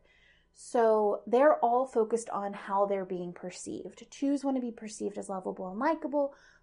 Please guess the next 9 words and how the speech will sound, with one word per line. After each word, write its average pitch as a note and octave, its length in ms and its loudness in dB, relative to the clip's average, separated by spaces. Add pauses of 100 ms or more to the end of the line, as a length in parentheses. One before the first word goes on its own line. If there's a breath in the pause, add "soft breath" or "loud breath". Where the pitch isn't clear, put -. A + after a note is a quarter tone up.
Threes A#3+ 260 2
wanna A3+ 120 -2
be G#3+ 100 0
perceived G3+ 520 -8
as F3 380 -6 (840)
an G3+ 220 -6
example B3 560 0
of G#3 100 -6
success, - 640 -2